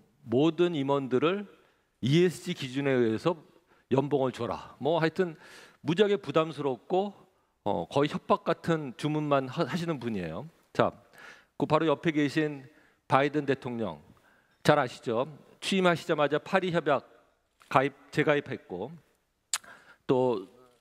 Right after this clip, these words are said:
일조 칠천억 달러의,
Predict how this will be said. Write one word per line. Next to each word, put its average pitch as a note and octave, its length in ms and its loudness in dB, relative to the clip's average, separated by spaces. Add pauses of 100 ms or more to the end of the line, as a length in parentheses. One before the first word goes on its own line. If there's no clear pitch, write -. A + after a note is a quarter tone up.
(400)
일조 D#3+ 480 0
칠천억 F3 720 -4 (460)
달러의, C#3 720 2